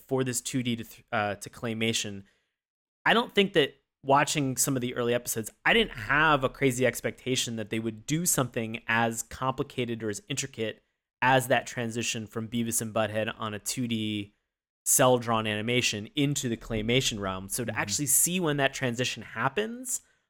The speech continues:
Speaker 1: I was, I was really super pumped. I was like, "Oh, that's,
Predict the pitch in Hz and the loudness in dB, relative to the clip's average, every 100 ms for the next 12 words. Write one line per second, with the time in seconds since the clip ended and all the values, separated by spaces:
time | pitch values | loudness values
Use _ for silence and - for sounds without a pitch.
0 | _ - 180 202 143 120 - _ _ 143 | _ 2 6 6 6 2 -6 _ _ 4
1 | 180 135 135 123 - 110 - 113 92 101 | 4 4 2 2 0 -4 -8 -6 -6 -6
2 | 107 107 - 247 120 170 - - - | -6 -4 4 4 4 0 0 -4 -6